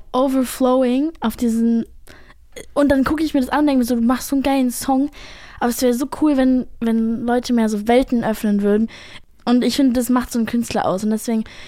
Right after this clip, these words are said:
ist es, ähm, aber desto besser, wenn man, finde ich, Künstler findet, die einem so richtig gefallen, wo man wieder in so eine Welt reinschlüpfen kann.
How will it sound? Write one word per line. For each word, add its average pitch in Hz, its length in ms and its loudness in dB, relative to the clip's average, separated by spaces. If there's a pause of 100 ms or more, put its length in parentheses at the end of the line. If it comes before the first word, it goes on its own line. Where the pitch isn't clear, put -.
(140)
ist 240 160 -2
es, - 340 -8
ähm, 220 420 0 (180)
aber 226 200 2
desto 226 240 -2
besser, 240 320 2
wenn 208 100 2
man, 202 140 2
finde 202 200 -2
ich, - 80 -8
Künstler 233 300 -4
findet, 226 420 -2
die 220 80 -2
einem 196 180 -2
so 202 80 -6
richtig - 240 -6
gefallen, 202 460 -2 (400)
wo 220 80 -4
man 202 260 0
wieder 208 160 2
in 202 60 2
so 196 40 0
eine 202 140 0
Welt 202 320 2 (280)
reinschlüpfen 190 540 -4
kann. 190 280 -6